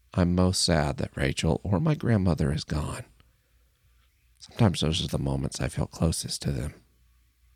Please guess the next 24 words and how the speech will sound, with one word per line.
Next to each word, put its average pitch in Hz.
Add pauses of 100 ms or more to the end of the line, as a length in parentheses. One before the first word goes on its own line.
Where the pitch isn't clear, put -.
(160)
In 110
a 101
strange 98
way, 82 (400)
closer 98
than 90
I 90
ever 95
even 87
felt -
to -
them 85
in 82
life. - (3000)
And -
through -
that 87
experience, 90
I 82
have -
grown 110
to 101
appreciate 104
death, 107